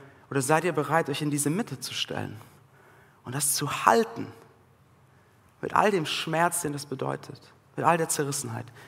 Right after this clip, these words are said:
Wie trauert ihr? Wie klagt ihr? Könnt ihr diese Spannung der Klage spüren? Also das ist die Spannung der Klage, unser erster Gedanke. Aber David zeigt uns nicht nur die Spannung der Klage in diesem Psalm,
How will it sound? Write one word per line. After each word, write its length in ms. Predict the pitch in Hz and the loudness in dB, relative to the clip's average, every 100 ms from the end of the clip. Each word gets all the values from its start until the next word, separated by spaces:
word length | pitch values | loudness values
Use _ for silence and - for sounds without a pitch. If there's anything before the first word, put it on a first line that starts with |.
| - - - - _ _ _ - | -20 -20 -20 -20 _ _ _ -8
Wie 120 | 156 | -4
trauert 400 | - 156 143 135 | -2 0 0 0
ihr? 180 | 123 120 | -4 -4
Wie 80 | |
klagt 560 | 127 - 127 131 127 - | -6 -2 2 2 0 -4
ihr? 200 | - 104 101 - _ _ _ _ _ _ - | -10 -10 -12 -18 _ _ _ _ _ _ -2
Könnt 220 | 175 185 | 0 2
ihr 240 | 180 170 170 - - | 2 2 -2 -12 -4
diese 160 | 135 | -2
Spannung 420 | 127 - 156 156 | -2 2 2 4
der 120 | 143 135 | 0 -2
Klage 300 | - 127 123 | 0 -2 -2
spüren? 540 | - - 101 110 117 - - _ _ _ _ _ _ _ _ _ _ - - _ _ _ | -8 -6 -8 -8 -14 -20 -20 _ _ _ _ _ _ _ _ _ _ -20 -20 _ _ _
Also 120 | - | -6
das 180 | 143 165 | 2 2
ist 60 | 165 | 4
die 60 | |
Spannung 340 | 170 - 165 160 | -2 4 4 4
der 100 | 143 | -2
Klage, 360 | - 135 143 | 0 4 4
unser 180 | 131 131 | 2 2
erster 300 | 127 147 - | 2 2 0
Gedanke. 400 | 123 127 135 127 117 - - _ _ _ _ _ - - | -4 -6 -6 -6 -12 -16 -20 _ _ _ _ _ -16 -2
Aber 160 | 143 | 2
David 440 | 147 165 208 196 - - - | 6 6 6 4 0 -14 -12
zeigt 280 | - 170 185 | 2 6 6
uns 140 | 180 190 | 4 0
nicht 100 | 185 | 0
nur 80 | |
die 80 | 165 | 0
Spannung 400 | 139 - 180 190 | 0 4 4 4
der 100 | 139 | 2
Klage 340 | - 131 131 127 | 0 0 2 0
in 60 | |
diesem 200 | 120 120 | -4 -6
Psalm, 400 | - 117 117 123 | -6 -4 -4 -4